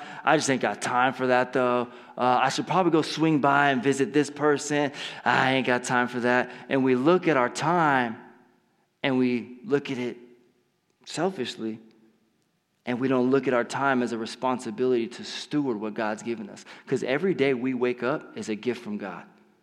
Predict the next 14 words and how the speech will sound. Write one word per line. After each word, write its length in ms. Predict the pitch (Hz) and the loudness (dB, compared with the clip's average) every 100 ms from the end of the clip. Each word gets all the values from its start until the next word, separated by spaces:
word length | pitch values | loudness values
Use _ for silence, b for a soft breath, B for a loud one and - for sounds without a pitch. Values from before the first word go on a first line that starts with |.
| _ _ _ _ _ b b | _ _ _ _ _ b b
And 140 | 120 | -4
every 300 | 120 151 185 | -2 0 0
day 160 | 156 156 | 2 2
we 120 | 151 | 2
wake 280 | 135 131 127 | 2 0 2
up, 160 | 135 120 | -2 0
we 120 | 131 | 0
have 180 | 123 120 | 0 -2
an 100 | - | -2
opportunity 1000 | 127 131 123 - 165 170 117 113 104 B B B | -4 -4 -4 -4 -2 0 0 -4 -6 B B B
to 120 | - 135 | -6 -4
use 520 | 104 110 139 180 156 | -4 -2 2 2 0
our 260 | 131 135 | -2 0
time 760 | 139 - - 175 175 117 107 107 | 0 -4 -2 2 2 2 0 -6